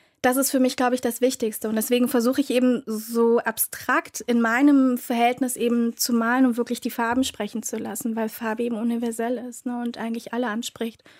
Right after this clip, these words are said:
Gut oder schlecht, aber es spricht dich an. Und, äh, viele fragen sich dann eben auch so, „Ja,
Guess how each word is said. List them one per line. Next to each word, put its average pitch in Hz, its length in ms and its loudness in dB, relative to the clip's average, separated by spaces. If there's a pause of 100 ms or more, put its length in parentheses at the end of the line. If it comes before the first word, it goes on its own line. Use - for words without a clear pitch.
(220)
Gut 269 240 2
oder 254 160 0
schlecht, 226 300 -4
aber 240 80 -4
es 240 80 -4
spricht - 240 -8
dich 226 160 -8
an. 233 240 -4 (580)
Und, 233 300 2
äh, 226 260 0
viele 262 260 2
fragen 277 400 4
sich 226 140 0
dann 214 160 0
eben 208 160 -2
auch 208 140 -2
so, - 120 -8
„Ja, 208 200 -4